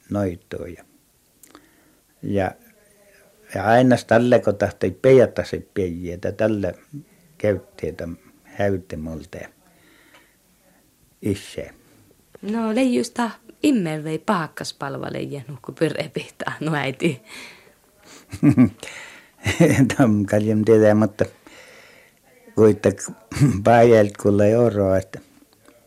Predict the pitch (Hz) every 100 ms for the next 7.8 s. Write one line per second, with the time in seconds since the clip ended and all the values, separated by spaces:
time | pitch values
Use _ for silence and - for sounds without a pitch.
0 | _ 104 - 95 98 95 - - - 120
1 | 117 107 - 107 - 110 - 95 95 95
2 | 101 104 98 95 104 101 95 - 95 92
3 | 98 - - - _ _ 120 117 101 104
4 | - - 107 104 101 98 101 98 98 101
5 | 104 101 98 87 - - _ _ _ _
6 | - 202 180 _ _ _ _ _ _ _
7 | _ _ _ _ - 214 233 220